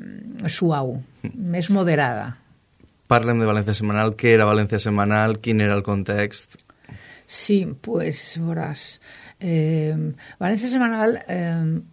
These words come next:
Speaker 1: ix en una, eh, jo crec que en el setanta-set, va ser? Sí, en el setanta-set. Eh, jo no vaig estar des del primer número, em vaig enganxar als tres o quatre números. Eh, en principi, a mi em semblava, era una revista frívola, era una revista...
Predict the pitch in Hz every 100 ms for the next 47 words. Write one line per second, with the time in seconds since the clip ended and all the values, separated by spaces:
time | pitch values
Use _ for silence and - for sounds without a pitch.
0 | _ _ _ - 214 214 220 - 190 175
1 | 180 185 190 190 185 180 - _ _ -
2 | 214 214 170 175 165 160 160 160 160 160
3 | 143 156 254 339 - 180 - 285 - -
4 | 160 147 - 165 160 156 - 214 220 -
5 | - - - 190 185 190 240 269 269 226
6 | 247 220 180 208 196 175 185 185 175 202
7 | 220 180 214 214 170 160 156 175 - -
8 | 233 - - 160 - 208 185 170 165 170
9 | 165 156 143 - - - - _ - 175
10 | 160 160 175 165 147 190 196 160 175 -
11 | - - - - - - 185 202 202 180
12 | 190 - 269 294 240 220 269 269 175 -
13 | 175 214 247 214 214 240 214 202 208 170
14 | - 285 226 156 151 170 226 233 226 202
15 | 208 - 208 196 196 190 185 170 165 165
16 | 160 156